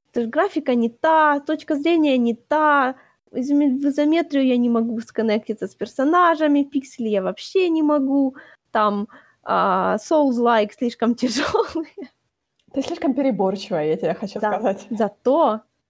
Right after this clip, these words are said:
Speaker 1: я могла бы играть больше, но я не играю. Это же хорошо.
Speaker 2: Но это для твоего кошелька, да, это, наверное, очень хорошо.
Speaker 1: Нет, я их покупаю.
Speaker 2: <laughs> А, то есть просто ты их
Speaker 1: Да.
Speaker 2: планируешь.
Speaker 1: Я взрослый человек, я покупаю игры и не играю в них.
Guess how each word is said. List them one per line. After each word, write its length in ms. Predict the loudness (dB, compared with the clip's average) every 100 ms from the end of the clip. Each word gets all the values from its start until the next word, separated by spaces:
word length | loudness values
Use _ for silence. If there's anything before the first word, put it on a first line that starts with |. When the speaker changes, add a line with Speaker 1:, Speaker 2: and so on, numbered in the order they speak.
| _ -8
Speaker 1:
я 100 | -6
могла 260 | -2 0
бы 100 | 0
играть 240 | 0 -2 -2
больше, 360 | -2 -4 -4 -6
но 80 | -4
я 140 | -2
не 160 | -2 -2
играю. 420 | -2 -4 -6 -8 _ _ _ _ _ _ -16
Это 180 | -8 -6
же 60 | -4
хорошо. 540 | -4 -6 -4 -2 -2 -8 _ _ _ -8
Speaker 2:
Но 100 | -4
это 200 | -2 -2
для 140 | -2 -2
твоего 280 | -2 -4 -4
кошелька, 400 | -4 -4 -4 -2
да, 180 | -2
это, 160 | -4 -6
наверное, 260 | -8 -6 -8
очень 240 | -8 -12
хорошо. 200 | -10 -4
Speaker 1:
Нет, 100 | -2 0
я 60 |
их 100 | -2
покупаю. 560 | -4 -8 -2 0 2 0 -4 -16 -20 -20 _ _ _ _
Speaker 2:
<laughs> 320 | -6 -6 -10
А, 320 | -8 -4 -4 -4
то 100 | -6
есть 240 | -6 -4
просто 280 | -2 0 0
ты 100 | 0
их 80 | 0
Speaker 1:
Да. 80 | 2 2
Speaker 2:
планируешь. 420 | 2 -2 -8 -12 -20 -20 -14 -4
Speaker 1:
Я 140 | -4
взрослый 420 | 0 -2 -2 -4
человек, 400 | -2 0 0 -2
я 60 | -4
покупаю 460 | -6 -6 -2 0 0
игры 260 | -2 -2
и 40 | 0
не 140 | 0
играю 300 | 0 0 0 -2
в 40 |
них. 140 | -6